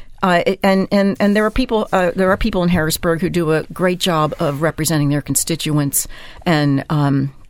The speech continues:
uh, keeping in touch with them and, uh, hoping to advance their, uh, issues in Harrisburg. Uh, but, but so much legislation, uh, gets introduced in Harrisburg, and it just doesn't go anywhere. It, uh, g-, it, it goes into committees where it,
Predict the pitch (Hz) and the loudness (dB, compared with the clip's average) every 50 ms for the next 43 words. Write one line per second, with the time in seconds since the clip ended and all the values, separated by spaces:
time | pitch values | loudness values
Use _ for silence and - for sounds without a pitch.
0 | - - - - - - - - - - - 160 - - 185 180 160 151 139 139 | -20 -20 -20 -20 -20 -12 -12 -12 -8 -6 -6 -6 -2 0 0 0 2 0 0 0
1 | 135 - - 147 - - - - - 165 156 151 147 147 139 - 165 156 147 139 | 0 -2 -2 -2 -2 -2 -4 -2 0 0 2 2 2 0 0 0 -2 0 0 0
2 | 139 - - - - - - - - - - 160 147 139 - - - 214 254 277 | -2 -2 -6 -12 -18 -20 -20 -20 -8 -2 0 0 0 0 0 0 2 4 4 4
3 | - 147 139 - - - - - - - - 185 160 151 - 160 151 123 - - | 4 2 0 0 -2 -6 -8 -10 -4 0 0 2 2 2 2 0 0 0 0 -2
4 | - - 175 147 127 131 131 135 - - - - - - - - 160 139 127 - | 0 0 2 2 2 2 0 -2 -6 -14 -16 -18 -18 -8 -2 0 2 2 2 2
5 | - 180 151 - - 156 135 135 131 - - - 160 156 156 165 147 139 147 - | 0 0 0 0 -2 -2 -2 0 -2 -2 -2 -2 -2 -2 -2 -2 -2 -2 -2 -4
6 | - - 131 82 73 - - - - - - - - - 208 180 170 - 170 208 | -2 -2 -2 -2 -2 -4 -6 -10 -16 -20 -20 -20 -4 -2 0 2 2 2 4 2
7 | 196 - - 208 - - - 294 311 311 - - 247 226 208 208 - 196 185 196 | 2 2 0 -2 0 0 0 0 0 0 0 0 0 0 0 -2 -2 0 0 0
8 | - 196 170 165 139 - - 160 139 139 143 - 160 151 - - 196 202 - 180 | 0 0 0 0 0 -2 -2 0 0 0 0 -2 -2 -2 -2 -2 -2 -2 0 -2
9 | 175 156 160 156 147 - - 170 151 147 160 151 147 147 - - - 143 143 143 | 0 0 0 0 -2 -2 -2 0 0 0 2 0 0 0 -2 -2 -2 -2 0 0
10 | 151 139 139 139 - - 180 175 - - 180 156 143 131 - - 143 156 160 151 | -2 -2 -2 -4 -4 -4 -4 -4 -4 -4 -4 -2 -2 -2 0 0 0 0 0 0
11 | 147 143 127 135 127 127 139 143 - - - - - - - 185 170 - - 180 | 0 -2 -2 0 0 0 0 -2 -4 -8 -14 -16 -10 -4 -2 -2 -2 0 0 0
12 | 160 156 156 151 117 185 - - 170 160 - - - 180 170 - - 196 196 202 | 2 2 0 0 0 -2 0 0 -2 -2 -2 -4 -4 -4 -2 0 2 2 2 2
13 | 190 180 185 170 170 156 - 185 170 156 - - - 160 156 139 147 143 143 - | 2 2 2 2 0 0 0 0 -2 -2 0 0 2 2 2 2 0 -2 -2 -2
14 | 151 151 151 143 143 139 143 139 - - | -2 -2 0 0 0 0 -2 -2 -4 -8